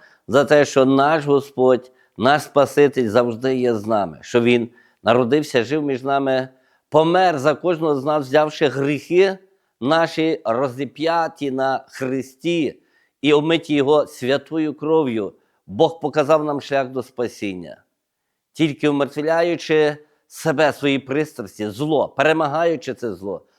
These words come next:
на Христі, на вісі координат цих, коли людина стає чисто повністю залежна від Господа, коли вона свою волю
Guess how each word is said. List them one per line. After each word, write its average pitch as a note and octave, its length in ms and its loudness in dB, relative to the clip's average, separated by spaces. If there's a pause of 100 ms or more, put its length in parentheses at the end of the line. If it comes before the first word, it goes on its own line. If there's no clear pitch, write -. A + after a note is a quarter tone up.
(120)
на C#3 140 0
Христі, C3+ 680 -6 (680)
на C#3+ 400 0
вісі E3+ 520 -4 (100)
координат D3 720 -2
цих, B2 240 -4
коли D3+ 200 0
людина D3 560 -2 (240)
стає C3+ 640 -2 (480)
чисто D#3+ 720 2 (220)
повністю D#3+ 680 2
залежна C3+ 500 -6
від B2+ 380 -6
Господа, G2+ 800 -8
коли D3 200 -2
вона C3 260 -4
свою A#2+ 360 -8
волю A2 420 -8